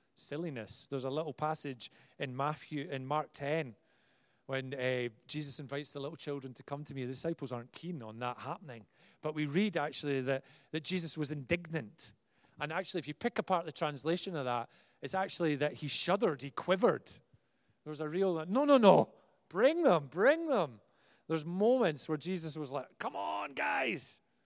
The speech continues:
Again and again and again. And you know, the reality is, when we get together in our humanness, these spaces might annoy us sometimes.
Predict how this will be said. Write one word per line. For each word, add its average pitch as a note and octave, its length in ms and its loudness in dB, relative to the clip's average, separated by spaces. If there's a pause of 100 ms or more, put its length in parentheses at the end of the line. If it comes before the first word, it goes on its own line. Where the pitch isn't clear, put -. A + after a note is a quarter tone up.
(460)
Again A#3 480 2
and F#3+ 120 -2
again F#3 480 2
and D3 140 -6
again. C#3 440 -4 (1400)
And A3+ 100 -2
you C#4+ 60 -2
know, D#4 100 2
the C4 80 2
reality A#3+ 400 4
is, F3+ 560 0
when F3 140 -10
we F3+ 100 -4
get G3+ 240 -4
together D3+ 480 -6 (180)
in E3+ 120 -8
our D3 80 -4
humanness, C#3+ 680 -10 (960)
these - 140 -2
spaces F#3+ 480 4
might F3 180 2
annoy D#3 300 0
us D#3+ 120 0
sometimes. D3+ 800 -6